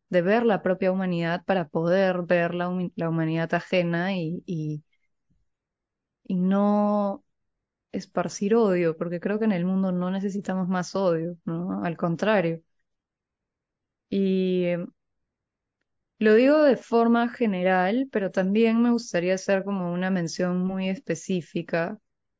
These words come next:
sobre todo por una experiencia que sí te comenté que tuve, que fue una experiencia negativa con una persona vinculada al Opus Dei que me hizo una entrevista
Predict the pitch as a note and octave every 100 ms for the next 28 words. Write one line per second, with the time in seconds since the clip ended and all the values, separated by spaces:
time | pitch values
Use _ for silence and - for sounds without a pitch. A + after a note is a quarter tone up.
0 | _ _ _ - F#3+ G3 A#3+ B3+ A3 G3+
1 | G3+ G#3+ G#3+ - F3 F3+ F3+ F#3 E3 E3+
2 | F3+ - F#3 E3+ D3+ F3+ E3+ E3+ F3 F3
3 | D#3+ - F3+ E3+ F3+ D#3+ - F3+ F3 F#3
4 | - E3 E3 D#3+ F3+ F#3 E3 D#3 F#3 F3
5 | E3+ E3+ E3+ E3 E3 E3+ E3+ E3 - E3+
6 | F3 F3+ E3 D#3+ E3 E3+ E3+ E3+ F3 F#3
7 | F3 E3+ E3+ F3 D#3+ D#3+ D#3 F3 E3+ E3
8 | E3+ F3 - - D#3+